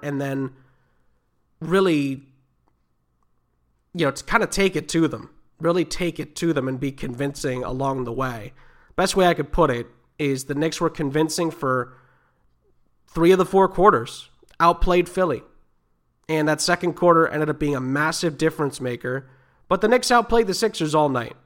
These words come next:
It was really impressive to watch, and we'll see how the Knicks do in Chicago. All right, we're gonna take a break here. When we come back, we're gonna talk Lakers, we're gonna talk Bulls,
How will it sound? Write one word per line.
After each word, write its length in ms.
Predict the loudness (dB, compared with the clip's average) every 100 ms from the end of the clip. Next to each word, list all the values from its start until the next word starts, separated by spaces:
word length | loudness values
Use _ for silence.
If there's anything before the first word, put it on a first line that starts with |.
| -10
It 60 | -6
was 160 | -6
really 340 | -2 0 2 2
impressive 540 | 0 -2 -2 -2 -4
to 80 | -2
watch, 460 | -2 -2 -4 -10 -8
and 400 | -4 -4 -6 -10 -18 _ _ _ _
we'll 100 | -10
see 160 | -2 0
how 60 |
the 80 | 2
Knicks 220 | 0 -2
do 400 | 0 0 0 -4 _ _ -2
in 160 | -2
Chicago. 640 | -2 -4 -2 -2 -2 -6 -10 _ _ _ _ _ 0
All 100 | 8
right, 200 | 10 10 4 -10 _
we're 120 | 2 4
gonna 100 | 4
take 160 | 4
a 60 | 4
break 320 | 8 8 6
here. 460 | 4 6 6 4 -4 _ -12
When 280 | 2 2 2
we 120 | -2
come 420 | -2 -2 -2 -4
back, 680 | 2 4 2 -2 -16 -18 -18 -18 -20 -20 -20 -20 -20 -20 -16
we're 120 | -8
gonna 120 | -4 -4
talk 320 | 0 -2 0
Lakers, 1040 | 2 2 2 0 -2 -4 -8 -10 -12 -16 -20 _ _ _ _ _ _
we're 180 | 0 0
gonna 240 | 2 0 0
talk 380 | -2 0 0 -2
Bulls, 1000 | -4 2 4 4 -2 -10 -10 -10 -12